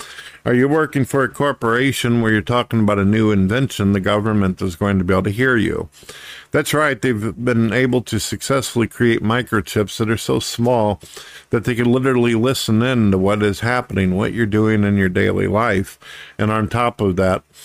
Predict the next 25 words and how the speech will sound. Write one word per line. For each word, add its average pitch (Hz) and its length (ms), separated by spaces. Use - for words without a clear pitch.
they 107 180
have 104 160
set 123 220
it 110 160
to 110 80
where 98 420
they 101 140
can 101 160
put 95 260
gigabytes 104 640
or 104 60
terabytes 98 760
of 95 120
information 104 760
into 87 260
that 92 240
thing. 101 360
Your 131 140
entire 127 480
medical 110 480
records, 98 800
your 95 440
job, 107 600
your 120 160
performance. 120 920